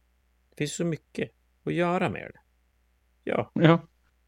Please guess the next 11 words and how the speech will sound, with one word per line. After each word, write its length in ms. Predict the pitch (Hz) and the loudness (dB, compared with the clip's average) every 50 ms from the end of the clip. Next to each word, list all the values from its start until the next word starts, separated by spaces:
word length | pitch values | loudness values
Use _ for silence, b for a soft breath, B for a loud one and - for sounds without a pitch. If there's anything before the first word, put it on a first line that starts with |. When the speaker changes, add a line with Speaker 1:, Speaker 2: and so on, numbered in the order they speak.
| _ _ _ _ _ _ _ _ _ _ _ | _ _ _ _ _ _ _ _ _ _ _
Speaker 1:
Man 120 | - 151 | -8 4
kan 0 | |
Speaker 2:
Typ 140 | - 147 135 | 6 6 8
Speaker 1:
lyssna. 180 | 156 - 110 127 | 10 10 10 10
Speaker 2:
Terminators. 480 | 143 113 95 98 - 101 - - - - _ _ _ _ _ _ | 8 6 2 0 -2 -6 -8 -10 -14 -20 _ _ _ _ _ _
Speaker 1:
Typ 220 | - - - - | -2 -2 -2 2
Terminators. 640 | - - 254 277 214 143 95 90 - - 98 - - _ _ _ _ | 2 4 4 4 4 4 4 4 2 -4 -8 -8 -12 _ _ _ _
Gamla 300 | - - 190 208 190 196 | 4 4 6 6 6 6
Tyranid 360 | 190 - 196 190 180 175 165 | 6 6 6 6 4 4 4
Warriors. 520 | 165 175 190 180 117 92 - - - - - _ _ _ _ _ _ _ | 4 4 6 6 6 4 4 0 -6 -10 -14 _ _ _ _ _ _ _
Ganska, 260 | - 135 123 - - | -2 -2 -2 -2 -6